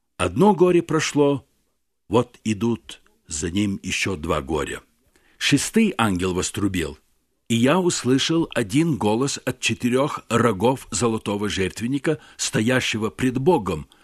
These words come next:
говоривший шестому ангелу, имевшему трубу,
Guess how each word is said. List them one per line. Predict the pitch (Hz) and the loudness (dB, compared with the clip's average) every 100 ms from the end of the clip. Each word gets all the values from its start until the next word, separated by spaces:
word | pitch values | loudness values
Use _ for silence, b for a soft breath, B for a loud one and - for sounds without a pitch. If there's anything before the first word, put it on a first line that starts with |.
| b b b b | b b b b
говоривший | 104 120 139 214 220 - 151 110 b - | 2 4 4 4 2 2 2 0 b -2
шестому | - 147 - 147 127 113 - | 2 2 2 2 4 2 0
ангелу, | 110 98 98 139 170 156 - | -2 0 0 2 2 0 0
имевшему | 143 135 156 165 - 127 113 104 | 2 4 6 4 2 0 0 -2
трубу, | - 101 90 151 160 | -2 -2 2 2 2